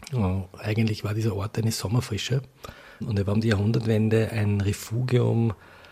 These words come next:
von der Wiener Bourgeoisie. Also wenn man hier durchfährt, hat man manchmal das Gefühl, man ist irgendwo am Semmering oder am, so einem Luftkurort. Und der Bahnhof Eichgraben steht genau am Bahnkilometer dreißig. Und das hat den Grund,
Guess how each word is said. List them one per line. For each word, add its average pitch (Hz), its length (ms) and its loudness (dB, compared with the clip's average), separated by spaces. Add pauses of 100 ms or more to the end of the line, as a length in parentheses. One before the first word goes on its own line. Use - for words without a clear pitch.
(120)
von 117 180 -2
der 101 140 2
Wiener 123 180 4
Bourgeoisie. 107 680 0 (580)
Also 101 120 -6
wenn 104 80 0
man 104 80 0
hier 101 120 -2
durchfährt, 127 420 -6
hat - 120 -8
man 110 100 0
manchmal 110 200 0
das - 100 -8
Gefühl, 120 260 -2
man 117 160 2
ist 101 80 -4
irgendwo 110 320 0
am 101 100 0
Semmering 120 760 0 (100)
oder 107 180 -2
am, 104 280 -2 (260)
so 117 120 0
einem 104 120 6
Luftkurort. 110 760 2 (540)
Und - 180 0
der 113 40 2
Bahnhof 127 460 2
Eichgraben 123 640 0
steht - 340 -6
genau 113 420 2
am 113 260 4 (120)
Bahnkilometer 123 680 0
dreißig. - 680 -2 (720)
Und 110 140 -4
das 110 120 -2
hat - 140 -4
den 117 120 2
Grund, 110 500 0